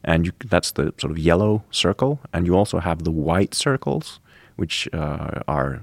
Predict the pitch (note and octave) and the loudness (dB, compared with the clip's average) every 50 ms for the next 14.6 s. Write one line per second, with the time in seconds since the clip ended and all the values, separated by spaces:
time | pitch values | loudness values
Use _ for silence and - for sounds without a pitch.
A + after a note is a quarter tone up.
0 | A2 G2 F2+ E2+ E2+ E2+ F2+ F#2+ G2 A2 C3+ E3+ F#3+ _ _ _ _ _ _ _ | -10 -2 0 2 4 4 4 4 4 4 4 2 0 _ _ _ _ _ _ _
1 | _ _ - - _ _ _ _ _ - - F2+ F2 E2 D#2+ E2 E2 E2+ E2+ F2 | _ _ -20 -20 _ _ _ _ _ -6 -2 0 2 2 2 0 -2 -4 -6 -8
2 | - _ - - - - - F#2 F2+ F2+ F#2+ G2+ G2 F#2 F2 F2 F#2 F2 E2+ E2+ | -10 _ -20 -20 -12 -4 0 2 4 6 6 6 4 2 2 2 0 0 2 0
3 | E2+ - - - _ - - - - F2 - C3+ - - C3+ A#2+ - G2+ G#2 G#2+ | 0 -2 -8 -20 _ -20 -16 -12 -6 0 0 0 0 0 0 2 4 4 4 4
4 | G2+ - - A2 G#2 G#2 G2 F#2 - - - - - - - - - C#3 E3+ G#3+ | 2 4 2 2 2 2 0 0 -2 -4 -6 -6 -4 -2 -2 0 2 2 2 2
5 | G3 E3 D3 D3 C#3+ - - B2 A#2 G#2+ A2+ G#2 G2 G2 G2 G2+ G#2 G#2 G2 - | 2 2 2 2 2 2 0 0 2 2 2 2 4 4 4 4 4 2 2 0
6 | F2 F#2 E2 C#2 C2+ - - E2 F2 - A#2 G#2+ A2+ G#2+ G#2+ G#2 - - F2+ F2+ | 0 2 2 2 0 0 -2 -2 0 2 2 2 2 2 0 -2 -2 -2 -2 0
7 | F#2 G2 G#2+ - - - D#2 D2 D2 - - - - - - - - - - - | 2 2 0 0 -2 -4 -2 -2 -2 -4 -6 -6 -6 -6 -6 -6 -10 -16 -20 -20
8 | - - - - _ - - F2+ F#2 F2 E2+ E2 E2+ F2 G2 G2 F#2+ G2+ A#2+ C#3 | -20 -20 -20 -20 _ -4 0 2 2 2 2 0 0 2 2 2 2 2 2 4
9 | C#3+ B2+ G#2+ F2 F2 F2+ F#2+ G#2 G#2+ - - A2 E2+ - - D2 - - - - | 4 4 4 4 4 2 4 4 2 2 0 -2 -2 -2 -4 -4 -4 -4 -6 -8
10 | - - - - - - E2 D#2 - - - - - - - - - - - _ | -10 -10 -10 -6 -2 0 0 0 0 -4 -6 -10 -20 -20 -20 -20 -20 -20 -20 _
11 | _ - - - - - - - - - - G#2 G#2 A#2+ B2 - - - - - | _ -12 -10 -8 -8 -8 -10 -12 -16 -10 -2 2 4 4 4 4 0 0 -4 -8
12 | - - - - - - - G2 F2 B2 B2 B2+ - - - F2 E2+ - G#2+ G#2+ | -16 -16 -10 -8 -6 0 0 2 2 4 2 2 -2 -2 -12 -4 2 4 4 4
13 | - - - F2 D#2 E2 D#2 F#2+ F#2 F#2 E2+ D#2+ - G2+ F#2 D#2 D#2 D#2 - - | 4 0 -4 -2 0 0 -2 0 0 -2 -2 0 2 2 2 4 2 0 0 -2
14 | D2 D#2 E2+ D#2+ E2 E2+ F2+ - - F#2 E2 - | -4 -4 -2 0 0 0 -2 -2 -2 -4 -4 -4